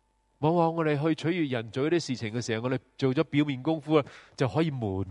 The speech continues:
天過海，呃得到人啦。可能我哋都會有啲咁嘅情況啊嘛。但係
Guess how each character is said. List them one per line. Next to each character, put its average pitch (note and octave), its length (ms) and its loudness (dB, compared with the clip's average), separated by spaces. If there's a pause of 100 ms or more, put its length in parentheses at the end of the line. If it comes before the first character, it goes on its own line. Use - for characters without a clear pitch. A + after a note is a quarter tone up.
天 C#3 320 -4
過 A2+ 200 0
海， G#2 140 0 (140)
呃 C3+ 120 0
得 B2+ 120 -2
到 G#2 160 -2
人 G2+ 220 -4
啦。 F#2 100 -6
可 G#2+ 120 -2
能 G#2 140 -6
我 G#2 120 -4
哋 G#2 60 -4
都 C#3 100 -6
會 A2 200 -4
有 G2+ 100 -4
啲 A#2+ 100 -6
咁 G#2+ 140 -8
嘅 A2 100 -6
情 G2 200 -14 (120)
況 G2 220 -2
啊 F2 80 -20
嘛。 F2 120 -20 (1400)
但 G2 120 -12
係 A2 380 -4